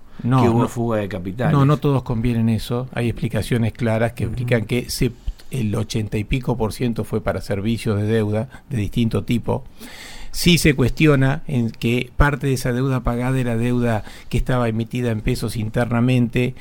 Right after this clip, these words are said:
Speaker 1: o en dólares, pero de deuda interna, y se pagó.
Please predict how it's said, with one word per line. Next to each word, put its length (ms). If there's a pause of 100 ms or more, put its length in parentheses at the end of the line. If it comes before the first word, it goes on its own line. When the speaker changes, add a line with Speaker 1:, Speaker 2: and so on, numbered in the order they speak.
(160)
Speaker 1:
o 200
en 120
dólares, 420
pero 280
de 80
deuda 260
interna, 540 (260)
y 140
se 160
pagó. 440